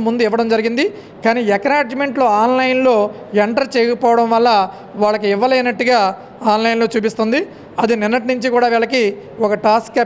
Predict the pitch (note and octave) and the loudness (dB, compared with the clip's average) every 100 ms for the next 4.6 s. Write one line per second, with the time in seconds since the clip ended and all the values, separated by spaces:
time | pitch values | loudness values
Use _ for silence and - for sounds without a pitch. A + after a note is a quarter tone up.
0 | A#3 G3+ A#3+ G#3+ G#3 G#3 F3+ - - - | 0 -2 0 2 2 2 0 -2 -12 -16
1 | - A3 B3 C4 C4+ A#3+ B3 A#3+ G3+ G3+ | -2 2 2 2 0 2 4 4 2 -2
2 | - - - A3 C4 C#4 C#4+ A3+ D4 - | -10 -18 -2 2 2 0 -2 0 -2 -2
3 | - - G3+ G#3+ A#3+ A3+ B3+ B3+ B3 G3 | -14 -10 -2 0 0 0 -2 -2 -6 -4
4 | C4 C4 B3+ A3+ A3 G#3+ | 0 0 0 0 2 2